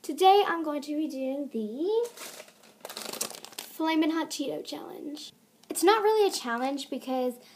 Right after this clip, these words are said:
this is the small bag, but, um,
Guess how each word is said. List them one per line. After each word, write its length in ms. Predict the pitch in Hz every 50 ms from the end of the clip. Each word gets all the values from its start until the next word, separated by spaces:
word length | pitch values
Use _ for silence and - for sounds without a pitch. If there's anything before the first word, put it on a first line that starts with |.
| - - _ _ _ _ -
this 220 | 226 269 269 -
is 140 | - 311 302 - - -
the 140 | - 247 247
small 560 | 226 - - - 240 226 220 214 220 233 233
bag, 400 | 220 247 254 254 262 277 277 269 - - - - - - - _ _
but, 380 | - 349 349 349 - - - - - - - - -
um, 480 | 254 254 254 262 269 269 262 262 262